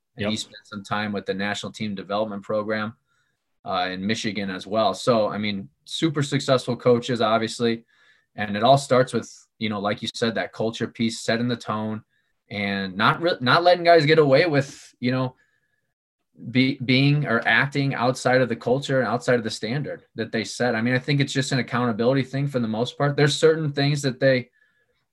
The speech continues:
Speaker 1: you know, say, like I said, the engineer way with Coach Appert at R P I.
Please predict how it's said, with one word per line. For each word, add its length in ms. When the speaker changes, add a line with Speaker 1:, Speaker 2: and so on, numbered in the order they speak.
Speaker 1:
you 140
know, 140
say, 400
like 160
I 60
said, 200
the 100
engineer 460
way 420
with 200
Coach 220
Appert 380
at 60
R 140
P 160
I. 260